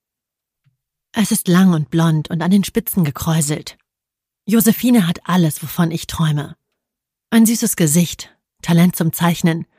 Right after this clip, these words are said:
ein großes Elternhaus in Kullerdahl und ein zweifarbiges Crescent mit Fahrradkorb. Wir sind ein gutes Stück von der Schule entfernt,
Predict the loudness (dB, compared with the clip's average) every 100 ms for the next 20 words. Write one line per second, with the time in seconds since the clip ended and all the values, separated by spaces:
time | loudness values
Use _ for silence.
0 | _ _ _ 2 4 4 0 0 -4 -2
1 | 0 0 0 -2 -6 2 4 4 2 0
2 | -4 -8 _ _ -2 0 2 0 0 -2
3 | 0 -4 -4 -6 -8 -10 -8 -2 -2 -2
4 | -6 -10 -8 -6 -8 -8 -10 -10 -16 _
5 | _ _ _ _ _ _ _ _ _ _
6 | _ _ _ _ -2 2 4 4 4 2
7 | 2 -2 -4 -4 -4 -4 -4 -4 -4 -4
8 | -4 -6 -4 -4 -4 -10